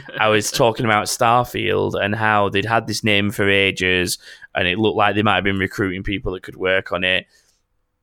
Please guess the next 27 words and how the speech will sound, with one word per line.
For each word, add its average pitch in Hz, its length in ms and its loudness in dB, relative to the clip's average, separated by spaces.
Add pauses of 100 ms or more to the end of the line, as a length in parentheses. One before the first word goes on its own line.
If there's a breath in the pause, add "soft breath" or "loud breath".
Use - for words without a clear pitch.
(120)
They 139 140 2
finally 117 480 2
announced 107 420 0
it 78 100 -6
this 98 240 -2
year. 90 380 -2
We 120 100 0
didn't 156 140 0
see 151 160 2
anything 131 260 0
of 135 160 2
it. 110 160 4
It 110 80 2
was 113 160 -2
a 104 60 0
complete 113 480 -2
tease, 113 540 -2 (500 soft breath)
but 95 400 0
they 113 100 2
finally 101 480 2
announced 95 440 0
it. 98 200 0 (160)
So 92 460 2 (680 loud breath)
I'm 101 260 0
just 101 180 -2
gonna 95 180 0
expect - 600 -4